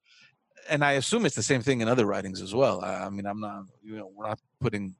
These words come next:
you know, I'm not secluding just that one riding, but it's the same thing everywhere. Uh, and it's, it's the reality, and I've accepted it,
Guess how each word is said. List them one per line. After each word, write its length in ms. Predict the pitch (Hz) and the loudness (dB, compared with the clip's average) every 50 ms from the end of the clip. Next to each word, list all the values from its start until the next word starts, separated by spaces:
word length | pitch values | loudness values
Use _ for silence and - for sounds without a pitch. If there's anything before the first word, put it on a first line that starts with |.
| _ _ | _ _
you 80 | 117 | -8
know, 100 | 104 95 92 | -6 -6 -6
I'm 80 | 95 | -6
not 120 | 104 110 - | -8 -8 -8
secluding 460 | - 98 - - 117 104 101 98 92 | -8 -12 -4 -2 -2 -2 -2 -4 -8
just 160 | - 101 - - | -10 -12 -4 -4
that 120 | 107 92 90 | -4 -2 -2
one 120 | 95 92 92 | -4 -4 -2
riding, 300 | 101 127 139 120 98 92 | 0 0 0 0 0 2
but 200 | 95 98 98 - - _ - - - - - - - - _ _ _ _ - | 4 4 4 4 0 _ -20 -20 -20 -20 -20 -20 -20 -20 _ _ _ _ 0
it's 180 | 120 113 - - | 0 0 0 -2
the 40 | 107 | -2
same 200 | - - 139 131 | 2 2 2 2
thing 200 | 175 147 120 110 | 2 0 2 4
everywhere. 480 | 120 151 202 190 117 98 92 90 - - - | 4 4 4 4 4 2 -2 -4 -8 -6 -6
Uh, 440 | 101 98 95 95 98 95 95 92 - - - - _ - | -4 -4 -4 -4 -6 -6 -8 -10 -12 -14 -16 -20 _ -4
and 280 | 127 123 113 113 113 110 - | -4 -2 -2 -2 -6 -4 -4
it's, 220 | 123 120 117 - | -4 -4 -4 -6
it's 200 | 113 123 120 - | -8 -10 -4 0
the 120 | - 131 | 2 2
reality, 480 | 127 127 127 143 175 185 131 101 92 90 | 2 2 2 2 2 0 0 -2 -2 -2
and 200 | 90 110 117 117 | -2 -2 0 4
I've 160 | 120 127 131 131 | 4 4 2 2
accepted 420 | 120 - - 175 - - 113 101 | 0 2 2 2 2 2 0 -2
it, 100 | 98 - | -2 -6